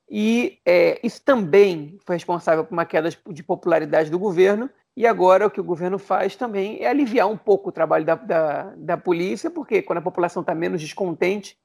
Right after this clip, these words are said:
a tendência é que as coisas comecem a, a melhorar um pouquinho, né? Mas não é um caso, não é um caso à parte, não, é um caso importante, um caso que tem que ser lembrado, porque, enfim, é, é, a polícia começou a atuar com agressividade quando as manifestações começaram a,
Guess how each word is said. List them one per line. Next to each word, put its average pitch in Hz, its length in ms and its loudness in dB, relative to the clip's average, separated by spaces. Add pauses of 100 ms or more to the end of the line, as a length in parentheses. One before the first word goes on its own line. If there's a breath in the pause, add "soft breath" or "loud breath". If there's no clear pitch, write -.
(460 loud breath)
a 175 100 -2
tendência 175 540 0
é - 20 2
que - 60 -4
as 180 120 -2
coisas 175 420 -2
comecem 170 480 -2
a, 165 580 -2
a - 80 -4
melhorar 190 360 6
um 175 80 2
pouquinho, 185 440 0 (240)
né? 214 220 -2 (280 soft breath)
Mas 185 160 -2
não 202 120 2
é - 20 6
um 208 100 2
caso, 170 1120 0
não 165 160 -4
é - 40 -2
um 180 60 -6
caso 180 240 0
à 196 80 2
parte, 170 400 2
não, 170 240 -8
é - 20 -8
um 208 40 -14
caso 175 240 -6
importante, 180 520 -6
um - 20 -20
caso 151 160 -6
que - 60 -20
tem 160 100 -10
que - 60 -16
ser 170 80 -4
lembrado, 151 440 0
porque, 170 540 -6 (240)
enfim, 160 340 -6
é, 156 280 -2
é, 143 60 4
a 143 40 2
polícia 175 380 0
começou 180 260 -2
a 180 60 4
atuar - 160 -2
com - 100 -6
agressividade 170 680 4
quando 180 200 -2
as 175 120 -8
manifestações 175 540 -8
começaram 175 460 0
a, 160 280 0